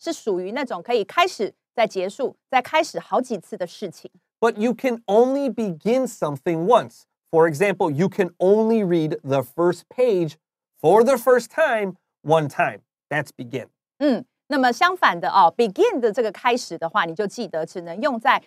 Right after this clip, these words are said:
Speaker 1: 那只能开始一次的事情上。
Speaker 2: All right, let's continue. Families could then afford to use them. Many people started renting lanterns on holidays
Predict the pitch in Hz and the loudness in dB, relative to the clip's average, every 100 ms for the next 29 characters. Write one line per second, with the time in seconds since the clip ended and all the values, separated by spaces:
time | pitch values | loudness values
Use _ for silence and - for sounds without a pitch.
0 | _ - 262 233 214 190 175 180 226 - | _ -6 -6 -6 -8 -8 -8 -12 -6 -2
1 | 320 - 180 - 196 - - 370 - _ | -2 -4 -10 -12 -14 -16 -8 -6 -6 _
2 | _ 185 - 214 - 147 165 - _ _ | _ -6 -4 -8 -8 -16 -16 -16 _ _
3 | _ _ 170 175 160 147 180 - 175 147 | _ _ -2 0 0 0 -4 -6 -8 -8
4 | - 214 214 156 135 - _ _ _ _ | -6 -4 -2 -4 -6 -10 _ _ _ _
5 | 233 330 349 277 - 208 190 - 127 139 | 0 2 2 -2 0 0 2 -2 -2 2
6 | 240 359 381 - 165 156 - - - 339 | 2 2 -4 4 8 8 4 -10 0 4
7 | 262 226 196 254 233 226 320 226 196 110 | 6 4 2 -4 -2 0 2 6 4 4
8 | _ _ _ _ - 160 196 208 - 220 | _ _ _ _ 0 2 2 -2 -6 -8
9 | 262 160 143 127 _ _ - - 180 180 | -2 0 0 -2 _ _ -4 6 6 6
10 | 180 151 143 151 202 233 302 320 233 196 | 2 0 0 2 2 -2 -6 -2 0 0
11 | 196 214 208 185 175 170 170 - - 202 | -2 -4 -4 -2 0 2 0 -4 2 6
12 | 285 302 185 147 127 123 | 6 6 4 2 0 -4